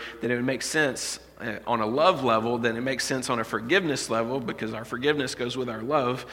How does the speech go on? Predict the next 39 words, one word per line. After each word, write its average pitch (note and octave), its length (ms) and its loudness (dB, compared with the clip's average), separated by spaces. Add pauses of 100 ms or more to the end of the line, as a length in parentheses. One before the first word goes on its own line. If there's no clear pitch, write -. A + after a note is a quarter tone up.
(260)
um, A#2 600 4
that A#2+ 240 4
as A#2 100 0
soon D#3 220 0
as D3 160 0
we C3+ 140 2
ask C3+ 220 0
God C#3 200 4
for C3 120 0
his C3+ 100 2
forgiveness B2 440 -2
of A2+ 120 -2
us, C3+ 260 2
we C3+ 100 -4
need C3+ 160 -2
to A#2+ 60 -4
be A#2 140 -2
forgiving A#2 460 -4
others B2 360 -2
as A#2 120 -10
well, A#2 360 -8 (320)
right? B2+ 280 -10
So A#2+ 180 -2
that A2 220 -2
vertical C#3 380 4
relationship B2 640 0
with A#2+ 160 -10
God B2+ 400 4 (320)
works B2+ 260 4
out C#3 240 8
into B2 200 2
our A#2 120 4
horizontal B2 600 4
relationship B2 720 2 (240)
with A#2+ 160 0
other A#2 160 4
people. D#3 440 -2 (800)
And C3+ 140 0
so, D#3+ 540 2